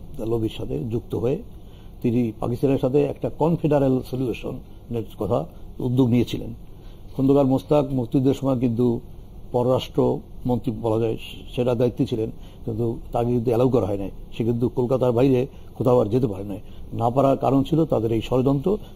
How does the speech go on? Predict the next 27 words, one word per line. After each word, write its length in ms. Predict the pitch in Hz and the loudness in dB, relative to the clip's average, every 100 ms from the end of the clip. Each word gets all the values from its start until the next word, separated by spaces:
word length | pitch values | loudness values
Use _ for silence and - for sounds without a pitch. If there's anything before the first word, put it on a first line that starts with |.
| - | -6
যেটা 160 | 113 | -2
already 480 | 110 117 135 143 120 - - - | 0 4 6 8 6 2 -8 -6
এটা 220 | 123 120 | -2 0
এক্সপোজ 320 | 117 - 131 | -2 0 0
হয়ে 140 | 104 98 | 0 -4
গিয়েছিল। 280 | 95 - - - - - - - - - - | -8 -8 -12 -12 -14 -14 -14 -12 -14 -14 -10
এটা 180 | 123 156 | 4 6
হলো 160 | 165 | 8
একাত্তরের 440 | 170 135 147 - 131 | 6 4 2 4 4
কথা 160 | 117 | 4
বললাম। 360 | 98 101 104 131 - - - - | 4 0 -6 -8 -14 -16 -10 -2
কাজে 180 | 120 | 0
একাত্তরেও 520 | 127 127 147 - 185 196 | 2 4 2 4 4 6
চেষ্টা 260 | 160 - | 4 4
করেছে 400 | 123 117 - 151 - - - | 4 4 2 -4 -6 -10 -2
বাংলাদেশের 360 | 120 123 135 | 2 4 4
স্বাধীনতার 440 | 117 120 127 123 135 | 4 2 2 4 4
বিরুদ্ধে 420 | 127 160 170 196 - - - | 4 4 4 0 -2 -16 -4
এক 200 | 131 - | -2 0
পাকিস্তানি 400 | 135 127 - 127 | 0 0 2 0
কাঠামোর 340 | 123 120 131 117 | 2 2 2 2
মধ্যে 280 | 107 117 113 - - - | 0 -2 -2 -8 -18 0
কীভাবে 260 | 131 127 113 | 2 4 0
থাকা 240 | 120 113 | -2 -4
যায় 200 | 101 101 - - | -4 -8 -10 -4
তার 160 | - 107 | -2 -2
জন্য, 280 | 107 117 | -2 -4